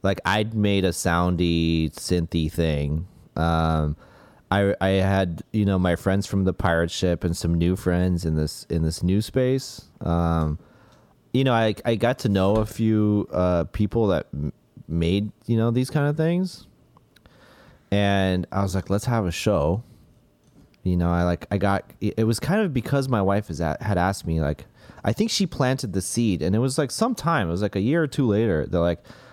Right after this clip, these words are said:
I'm like, "Yeah, you know, like, all this advertising type stuff is, like, uh, it's just not fulfilling." I'm like, "Let me put this thing I made and some other things my friends made into a show, and let's call that show Curious Sound Objects."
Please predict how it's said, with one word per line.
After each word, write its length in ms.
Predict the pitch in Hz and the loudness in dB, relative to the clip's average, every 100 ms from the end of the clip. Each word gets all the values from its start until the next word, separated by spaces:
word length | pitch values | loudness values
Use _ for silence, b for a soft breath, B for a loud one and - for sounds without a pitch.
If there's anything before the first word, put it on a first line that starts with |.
| B | B
I'm 100 | 107 | -2
like, 200 | 120 117 | 0 0
"Yeah, 180 | 196 220 | 0 0
you 140 | 120 | 0
know, 160 | 127 190 | 0 0
like, 160 | 175 123 | 0 0
all 160 | 151 | 0
this 180 | 190 - | 0 -2
advertising 640 | 110 117 156 175 170 160 165 | -2 -2 -2 0 0 0 0
type 220 | 175 165 | -2 -2
stuff 320 | - 165 160 | -2 -2 -2
is, 140 | 120 113 | -4 -4
like, 160 | 107 - | -4 -4
uh, 220 | - - | -8 -6
it's 160 | 104 101 | -4 -4
just 200 | 107 - | -4 -2
not 180 | 110 135 | -2 0
fulfilling." 640 | 98 - 117 120 185 220 - B B B | -4 -2 0 0 0 -2 -6 B B B
I'm 140 | 120 123 | -2 0
like, 200 | 123 110 B B | 0 -4 B B
"Let 100 | 123 | -2
me 80 | 196 | 0
put 300 | 226 214 143 | 0 -2 0
this 240 | 156 190 - | -2 -2 -2
thing 240 | 170 151 | 0 0
I 100 | 131 | 0
made 420 | 123 110 113 107 110 | 2 2 0 -2 0
and 440 | 104 104 104 95 | 0 2 0 -2
some 240 | - 110 | -2 -2
other 560 | 98 127 151 143 139 120 | 0 0 2 2 2 0
things 680 | - - - 123 123 113 - | -4 -14 -4 -2 0 -2 -2
my 140 | 101 | -2
friends 340 | - 117 117 110 | 0 -2 -2 0
made 200 | 107 - | -2 -2
into 280 | 120 - 107 | -4 -2 -2
a 40 | |
show, 440 | 95 - 123 127 120 | -2 0 0 2 0
and 100 | 104 | 0
let's 140 | 107 - | -2 -2
call 260 | - 113 | -2 0
that 180 | 113 104 | 2 0
show 180 | - 101 | 0 -2
Curious 540 | - - 104 104 95 | -2 0 2 2 0
Sound 360 | - 92 85 82 | -2 -2 0 0
Objects." 580 | 62 - 73 - - | -4 -4 -6 -8 -14